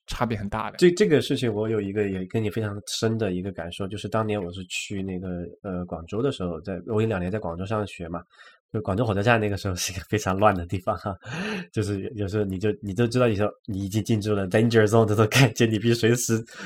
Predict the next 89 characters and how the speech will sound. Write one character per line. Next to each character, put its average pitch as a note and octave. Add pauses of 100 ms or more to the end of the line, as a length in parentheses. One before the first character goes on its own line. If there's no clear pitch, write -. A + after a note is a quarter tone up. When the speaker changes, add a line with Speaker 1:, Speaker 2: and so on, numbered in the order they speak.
(160)
Speaker 2:
这 A#2
个 G#2
包 B2+
背 B2+
到 B2
身 B2+
前， G2+
然 G2+
后 A2
拉 A2
响 F#2
各 A2+
种 G2
警 F#2 (120)
惕。 F2+ (180)
但 E3
是 D3+
我 A2
觉 A2
得 B2+
这 D#3+
个 C3+
可 -
能 F2+
是 A#2+
一 G#2+
个， G#2 (500)
就 G#2+
是 G2
中 B2
国 A2
社 A#2+
会 A2
发 G#2+
展 G2
的 E2
一 -
个 F#2+
历 G#2
史 E2
阶 G#2
段 A#2+
的 F2+
问 F2+
题 E2+
了。 F2 (100)
现 A2
在 G#2
就 F#2+
是 F#2
说 F#2 (320)
有 G#2
几 F2+
个 F#2+ (180)
大 A2
的 F2+
趋 G2+
势 G2
导 F2
致， F#2
其 -
实 A2
我 F#2+
觉 F2+
得 F#2+
现 A2+
在 A2 (260)
就 C3
是 A2 (360)
治 G3
安 E3
上 F#3
的 A2+
这 G#2+
个 G2+
安 G#2
全 G2
感 E2
已 F2+
经 G2
对 A2
很 F#2
多 F#2+
人 F#2+
来 -
说 F#2+
不 F2+
存 E2+
在 F2+